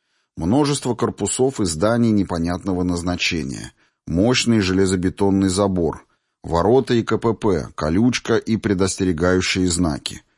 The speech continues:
Мурат Георгиевич вышел из автобуса, поговорил с охранником, показал удостоверение личности, какие-то бумаги, расписался и махнул рукой водиле.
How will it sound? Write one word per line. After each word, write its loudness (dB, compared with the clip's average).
Мурат 4
Георгиевич 4
вышел 2
из 2
автобуса, 0
поговорил 2
с 0
охранником, 0
показал 2
удостоверение 2
личности, -2
какие-то -2
бумаги, 0
расписался 0
и 0
махнул 2
рукой 0
водиле. -2